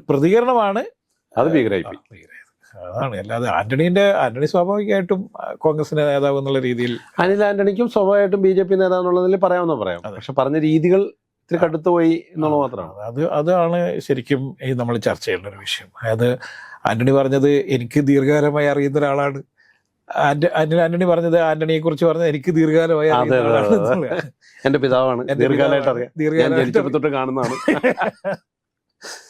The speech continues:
Speaker 1: അതുകൊണ്ട്, പക്ഷെ അദ്ദേഹം പറഞ്ഞത് ഭയങ്കര തമാശയുണ്ട്. അതായത് "നിലാവ് നോക്കി കുരയ്ക്കുന്ന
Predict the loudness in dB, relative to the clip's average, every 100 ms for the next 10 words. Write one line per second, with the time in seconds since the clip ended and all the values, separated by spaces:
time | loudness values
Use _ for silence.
0 | -20 _ _ _ _ _ 0 0 2 0
1 | -2 _ _ _ _ _ -8 -2 0 2
2 | 2 2 2 2 0 2 2 0 -2 -4
3 | -2 -2 0 0 -2 -2 -4 -4 -4 -4
4 | -4 -2 -2 0 2 2 2 0 -2 -6
5 | -2 0 0 -4 -2 -4